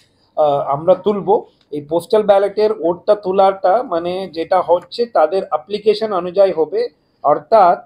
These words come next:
একজন বিশেষভাবে সক্ষম এইটি ফাইভ প্লাসও থাকতে পারে, আহ, তাদের কিন্তু ফর্ম টুয়েলভ ডি তে বোধহয় তাদেরকে অ্যাপ্লাই করতে হয়। তারা যদি অ্যাপ্লাই করে তার, আহ, তার সেটা সেই ওটটা, আহ, ওদের কাছে ওট গ্রহণ করার জন্য আমাদের পোলিং পার্টি,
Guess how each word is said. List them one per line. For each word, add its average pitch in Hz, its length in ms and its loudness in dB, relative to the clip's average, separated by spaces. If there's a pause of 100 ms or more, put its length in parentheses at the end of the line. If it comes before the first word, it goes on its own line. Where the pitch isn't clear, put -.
(280)
একজন 196 500 0 (120)
বিশেষভাবে 190 600 0
সক্ষম 196 420 -2
এইটি 165 280 -10
ফাইভ 190 280 -2
প্লাসও 185 260 -2
থাকতে 175 420 -4
পারে, 185 320 0 (380)
আহ, 143 380 -4
তাদের 170 360 2
কিন্তু 190 380 -8 (100)
ফর্ম 185 220 2
টুয়েলভ 196 340 0
ডি 202 300 -8
তে 202 100 2
বোধহয় 180 300 2
তাদেরকে 170 420 0
অ্যাপ্লাই 180 300 0
করতে 170 320 -4
হয়। 156 320 0 (440)
তারা 165 340 2
যদি 170 300 -4
অ্যাপ্লাই 220 380 4
করে 220 340 4
তার, 165 320 4
আহ, 156 380 4
তার 151 300 2
সেটা 160 580 4
সেই 170 220 -4
ওটটা, 175 460 2
আহ, 139 520 -2
ওদের 151 180 -6
কাছে 165 260 -2
ওট 165 180 -2
গ্রহণ 180 360 0
করার 170 320 2
জন্য 202 220 -4
আমাদের 175 420 -2
পোলিং 180 300 -6
পার্টি, 196 460 0